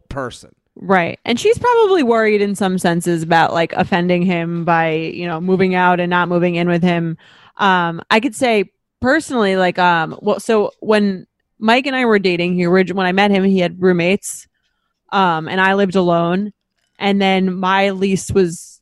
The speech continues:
Speaker 2: you know, was ending, and, um, well, his lease was ending before my lease. And I was like, "Well, you should just move into my studio and we'll live here." And he's like, "Well, actually, like, I've never really lived alone. And I would
Speaker 1: Yeah.
Speaker 2: like, really like to see, like,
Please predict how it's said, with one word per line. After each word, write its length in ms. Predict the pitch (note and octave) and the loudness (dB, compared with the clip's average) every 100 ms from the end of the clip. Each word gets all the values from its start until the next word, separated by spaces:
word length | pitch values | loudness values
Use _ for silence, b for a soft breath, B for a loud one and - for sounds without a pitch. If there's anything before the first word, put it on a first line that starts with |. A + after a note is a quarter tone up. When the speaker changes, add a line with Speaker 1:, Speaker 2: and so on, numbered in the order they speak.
| - | -4
Speaker 2:
you 100 | G3 | 0
know, 320 | F3+ E3 D3+ | 2 0 -2
was 220 | - F#3 | 0 0
ending, 460 | E3 F#3 F3+ F#3+ F#3+ | 2 0 2 2 2
and, 300 | F3+ F3 E3+ | 2 2 0
um, 760 | E3 D#3+ D#3+ D3+ D3+ D3+ E3+ - _ _ _ _ _ - | 0 2 2 0 -4 -8 -12 -18 _ _ _ _ _ -6
well, 220 | G3 G3 | -4 2
his 220 | G#3+ C#4 | 2 2
lease 240 | D4 C#4+ A#3 | 2 0 0
was 120 | A3+ | 0
ending 260 | G#3+ G#3 | 2 2
before 280 | F#3+ F3+ F#3+ | 0 -2 0
my 220 | F#3+ A3 | 2 2
lease. 320 | G#3+ F3+ F3+ F#3 | 2 -2 -4 0
And 80 | |
I 80 | F3 | 2
was 160 | E3+ E3+ | 2 2
like, 140 | F3 | 0
"Well, 120 | F3 | 2
you 140 | F3 F#3 | 0 -2
should 180 | - F3 | -6 -8
just 200 | F#3 F3+ | -6 0
move 180 | F3+ | 0
into 160 | F#3+ G3 | 0 0
my 120 | G#3 | 0
studio 600 | G3+ D#3+ D3+ D#3 F3 A3 _ _ _ _ - | 2 0 0 2 0 -2 _ _ _ _ -6
and 160 | F3+ F3+ | -2 0
we'll 140 | F3 | 2
live 160 | G3 F#3 | 2 2
here." 240 | E3+ E3+ | 0 0
And 120 | F3 | 2
he's 200 | F#3 F#3 | 2 2
like, 160 | F#3+ F#3 | 0 2
"Well, 140 | G#3 G3+ | 0 2
actually, 480 | A3 C#4 - A#3+ | 2 0 -2 0
like, 220 | G#3+ F#3 - _ _ _ - | 2 0 -2 _ _ _ -4
I've 180 | F#3+ F3+ | -2 0
never 240 | G3 G3+ | 0 2
really 220 | G#3+ G#3 | 0 0
lived 240 | G3 F#3 F#3+ | 0 -2 0
alone. 480 | E3+ D#3+ F3 G#3+ A3+ _ - | 2 2 0 -4 -8 _ -6
And 240 | F3+ F3 | -4 -2
I 160 | F3 F3 | 0 0
would 80 | |
Speaker 1:
Yeah. 120 | D3+ C#3+ | 0 0
Speaker 2:
like, 240 | F3 - - _ | -4 -6 -20 _
really 300 | G3 G#3+ A3 | -2 0 2
like 260 | A3 A3 - | 2 0 -2
to 140 | A3+ | -6
see, 320 | - A3+ G#3+ | -2 -2 0
like, 280 | G#3 G#3 G3+ | 2 2 0